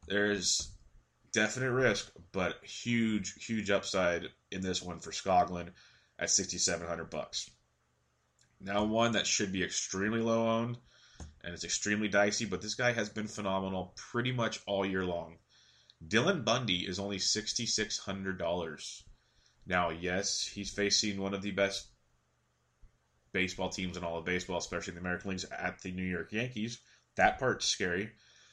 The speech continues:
But he's sixty-six hundred dollars, bringing in a two nine four E R A, a one one four whip. Uh, he's got twelve point three, sixteen point four, twenty point four DraftKings points his last three starts.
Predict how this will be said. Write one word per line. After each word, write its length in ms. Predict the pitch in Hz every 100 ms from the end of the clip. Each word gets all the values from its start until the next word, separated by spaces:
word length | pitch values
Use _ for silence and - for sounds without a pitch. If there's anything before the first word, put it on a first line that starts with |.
| _ -
But 60 | 131
he's 160 | 143 -
sixty-six 500 | 165 160 143 143 127
hundred 140 | 113
dollars, 260 | 101 85 -
bringing 240 | 107 117
in 80 | 101
a 60 |
two 260 | - - 127
nine 220 | 131 117
four 260 | - 110 107
E 180 | 107 101
R 200 | 92 90
A, 60 |
a 60 | 87
one 320 | 90 101 110
one 200 | 104 104
four 260 | - 98 87
whip. 340 | 87 85 - - _ - - - - _ -
Uh, 280 | 95 85 82
he's 100 | 82
got 220 | 90 -
twelve 260 | 113 120
point 240 | 120 113 107
three, 180 | 110 107
sixteen 480 | - 110 - 110
point 260 | 104 107 98
four, 180 | - 95
twenty 300 | 90 107 107
point 320 | 107 107 98 -
four 200 | - 95 92
DraftKings 560 | 90 92 - 101 92
points 220 | 98 92 90
his 160 | 82
last 260 | 87 82 -
three 160 | 95
starts. 560 | 95 - 87 85 90 -